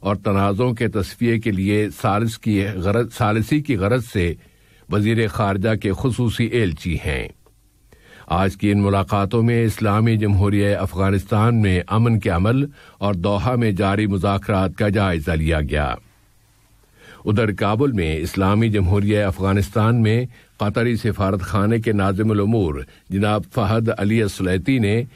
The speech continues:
अफगानिस्तान में अमन के अमल के लिए इज्तिमा, इजमा यानी इत्तेफाक राय को फ़रोग़ देने के लिए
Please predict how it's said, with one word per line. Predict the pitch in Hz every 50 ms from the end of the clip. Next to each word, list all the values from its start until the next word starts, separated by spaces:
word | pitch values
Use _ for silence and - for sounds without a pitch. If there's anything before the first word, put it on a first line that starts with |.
| - - - -
अफगानिस्तान | - - - 107 101 101 107 110 98 - - 123 113 117 123
में | 123 120 113 104 98
अमन | 95 - 104 113 117 117 110
के | 107 110
अमल | 95 98 110 120 113
के | 113 113 104
लिए | 92 95 101 104 104 104 104 110 - _ - _ _ _ - -
इज्तिमा, | 110 113 101 - - 117 107 104 113 113 113 113 117 123 - - _ _ _ _ _ _ _ -
इजमा | 104 104 85 101 104 120 123 127 120 120 117 113 -
यानी | 104 110 110 117 107
इत्तेफाक | 113 104 - - 110 95 - 107 104 104 - 127
राय | 110 104 95 95 101 110 117 117
को | - 117
फ़रोग़ | 101 - 110 101 101 104 104 95
देने | 95 92 95 113 120 117
के | 113 113
लिए | 92 92 98 107 110 -